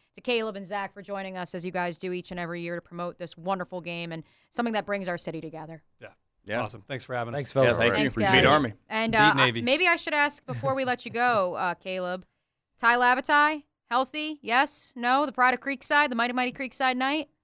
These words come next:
Speaker 3: Boy, I, eh, I would love to see it. I'll put it that way.
Speaker 1: Yeah, you'd like to see him starting under center. It's been a
Speaker 3: <laughs> Right.
Speaker 1: up and down season for Ty, who is one of the four locals who is on the Navy midship ro-, mid-,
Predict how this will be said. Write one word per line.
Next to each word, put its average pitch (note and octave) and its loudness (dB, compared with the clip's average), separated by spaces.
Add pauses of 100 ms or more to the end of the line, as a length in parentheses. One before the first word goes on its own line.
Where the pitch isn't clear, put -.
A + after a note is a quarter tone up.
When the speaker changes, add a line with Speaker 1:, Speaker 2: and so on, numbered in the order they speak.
(240)
Speaker 3:
Boy, A#2+ 4
I, A#2+ 6 (120)
eh, C3+ 2 (420)
I C#3+ 4
would D3+ 4
love D3 4
to A#2+ -6
see C#3 0
it. F#2 -4 (580)
I'll A#2+ -4
put A#2 -4
it G2 -8
that G2 -8
way. F#2 -18 (180)
Speaker 1:
Yeah, G3 -2 (140)
you'd A#3 -6
like B3 4
to A#3+ -6
see A#3 -2
him G#3 -6
starting F#3 -2
under F3+ -8
center. F#3 -4
It's G3 -8
been B3+ -4
a G#3 -2
Speaker 3:
<laughs> - -20
Right. A#2 0
Speaker 1:
up E4+ 6
and D#4+ -2
down C#4 6
season B3 -4
for A3+ -8
Ty, A3 4
who A3+ -2
is G#3 -4
one A3 -4
of G#3 -4
the G3 -6
four A3+ -4
locals G#3 -4
who G#3+ -6
is G3 -6
on G3 -2
the F#3 -8
Navy F#3 -6
midship F#3 -10
ro-, F3 -8 (200)
mid-, G#3 -6